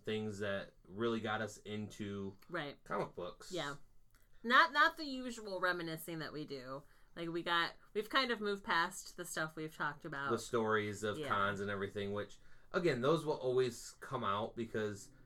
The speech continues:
Speaker 1: they're such good memories.
Speaker 2: Right.
Speaker 1: But until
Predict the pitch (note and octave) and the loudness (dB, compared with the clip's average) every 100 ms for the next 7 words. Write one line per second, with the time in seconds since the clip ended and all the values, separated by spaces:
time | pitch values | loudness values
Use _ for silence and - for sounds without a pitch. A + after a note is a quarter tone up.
0 | - D#3+ D#3 E3 D#3 - C#3+ C3 C#3+ B2+ | -10 -8 -4 -4 -4 0 0 2 0 -2
1 | F#2 E2+ - D3+ C3 D#2 - - - - | -4 -6 -8 -8 -8 -10 -16 -18 -18 -18
2 | - - - D3 C#3+ B2 - D#3 D#3 C#3 | -20 -18 2 4 4 0 2 4 6 4
3 | C3 | 2